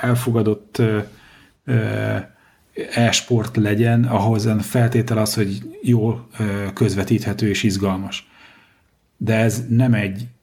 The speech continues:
hogy hívják ott, egy pörgős mérkőzés, hanem egy online,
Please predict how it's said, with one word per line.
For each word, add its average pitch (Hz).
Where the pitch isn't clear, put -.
hogy 120
hívják 104
ott, 107
egy 98
pörgős 104
mérkőzés, 127
hanem 117
egy 120
online, 104